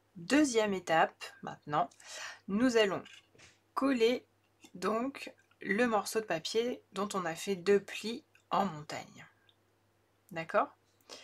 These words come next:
Il s'agit, donc là je replie, vous voyez, ici, d'accord ? Et je vais venir coller.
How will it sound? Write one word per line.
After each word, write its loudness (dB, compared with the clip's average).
Il 2
s'agit, 4
donc 0
là 4
je 0
replie, 2
vous -8
voyez, -4
ici, -6
d'accord ? -8
Et 0
je 2
vais 2
venir 2
coller. 6